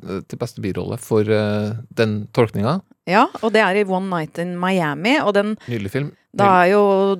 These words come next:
Speaker 2: det at de samles, og så sk-, så er det på en måte historien til, eh, A Change Is Gonna Come, som jo er en helt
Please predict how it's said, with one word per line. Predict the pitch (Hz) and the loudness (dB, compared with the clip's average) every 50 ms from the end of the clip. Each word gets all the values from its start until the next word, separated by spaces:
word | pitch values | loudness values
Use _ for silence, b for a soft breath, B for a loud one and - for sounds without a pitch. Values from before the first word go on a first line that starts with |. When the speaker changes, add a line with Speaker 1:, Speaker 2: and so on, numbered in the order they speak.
| 165 - 135 180 160 | -4 -8 -8 -2 0
Speaker 2:
det | 170 175 170 165 | 2 2 2 2
at | 165 170 | 2 0
de | 180 | -2
samles, | 180 - - 214 220 202 170 151 143 151 185 180 - | -4 -4 -6 -4 -4 -4 -4 -2 0 0 0 0 -2
og | 190 175 | -6 -8
så | 185 185 | -8 -10
sk-, | - - - - - 175 170 165 | -12 -12 -10 -6 -4 -4 -4 -4
så | - 185 180 | -4 -4 0
er | 180 165 139 143 | 0 2 2 0
det | 156 - | 0 -2
på | 185 | -2
en | 190 | -4
måte | 180 160 - 165 165 | -4 -4 -2 -4 -2
historien | 160 180 - - - 151 147 139 139 143 147 160 170 160 | -2 -4 -8 -10 -14 -16 -12 -8 -6 -4 -2 -2 -4 -4
til, | - 170 160 165 165 160 156 156 | -6 -6 -4 -4 -4 -2 -2 -2
eh, | 156 156 156 156 156 160 - | 0 0 0 -2 -2 -4 -4
A | 175 | -6
Change | - - 160 147 147 147 | -6 -6 -8 -8 -8 -8
Is | 160 156 - | -10 -10 -10
Gonna | - 160 160 160 | -10 -10 -10 -6
Come, | - 185 190 196 196 | -2 -2 -2 -2 -4
som | - 190 175 | -8 -8 -10
jo | 170 165 160 | -8 -6 -6
er | 160 156 151 147 151 | -4 -4 -4 -4 -4
en | 156 156 156 | -6 -8 -10
helt | 143 - - - 151 143 131 131 - | -12 -12 -8 -6 -4 -4 -4 -4 -6